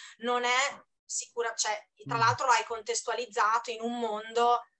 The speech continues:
Speaker 1: ok, come dici tu, in un mondo che non è fatto di stampe, no? E secondo me è corretto, l'unica cosa sì, è, è, cioè, è un testo che è quasi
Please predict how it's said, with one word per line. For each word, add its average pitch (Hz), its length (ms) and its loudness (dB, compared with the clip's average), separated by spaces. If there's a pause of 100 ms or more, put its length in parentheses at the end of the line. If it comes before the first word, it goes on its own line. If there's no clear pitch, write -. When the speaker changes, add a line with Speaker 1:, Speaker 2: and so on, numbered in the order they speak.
(140)
Speaker 1:
ok, 208 400 -2
come 214 180 -10
dici 208 280 -6
tu, 220 240 -14
in 226 140 -6
un 233 120 -6
mondo 214 400 -10
che 208 320 -10
non 208 140 -4
è 233 260 2
fatto 208 340 -2
di 196 120 -8
stampe, 202 560 -2
no? 208 200 -6 (600)
E 247 120 -8
secondo 285 380 -4
me 370 260 0
è 226 120 -4
corretto, 277 960 0
l'unica 262 380 -6
cosa 262 300 2
sì, 233 360 -2
è, 214 760 0
è, 202 60 -12
cioè, 214 280 -4
è 220 60 -6
un 240 160 -6
testo 240 440 2
che 247 140 -4
è - 60 -16
quasi 233 760 0